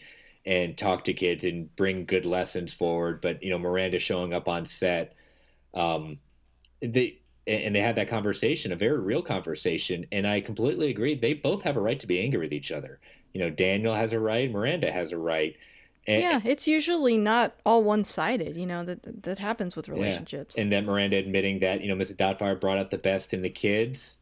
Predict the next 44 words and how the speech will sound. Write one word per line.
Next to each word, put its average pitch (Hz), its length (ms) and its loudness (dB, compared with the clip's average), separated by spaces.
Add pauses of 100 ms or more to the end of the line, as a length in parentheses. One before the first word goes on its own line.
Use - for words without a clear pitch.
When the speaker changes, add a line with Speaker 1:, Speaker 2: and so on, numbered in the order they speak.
(300)
Speaker 1:
and 95 640 2
Speaker 2:
Mm-hmm. 190 520 -2
Speaker 1:
Daniel 208 480 2
says 104 380 -2
that 107 120 0
it 104 100 -6
brought 110 180 2
out 117 140 -2
the 107 60 -10
best 113 240 0
in 123 80 0
Miranda. 123 540 -4 (880)
Um, 87 500 -4 (260)
a-, 247 40 2
Speaker 2:
Yeah. 269 200 4
Speaker 1:
and 110 220 2
Miranda 110 260 2
admits 120 200 -2
that 123 120 0
it 117 60 -12
brought 120 220 0
the 117 60 -6
best 127 220 0
out 123 140 2
in 120 120 0
Daniel, 117 400 0
too. - 380 -4 (220)
You 92 80 -4
know, 87 380 0
a-, 95 240 0
and, 95 220 2
Speaker 2:
Mm-hmm. 196 240 -4 (260)
Speaker 1:
you - 80 -2
know, 107 80 4
I 104 60 4
like 110 360 0
that 113 160 0
they're 107 180 0
able 104 220 0
to 98 60 2
come 101 300 -4
to 98 140 -4
an 98 80 0
understanding 92 960 0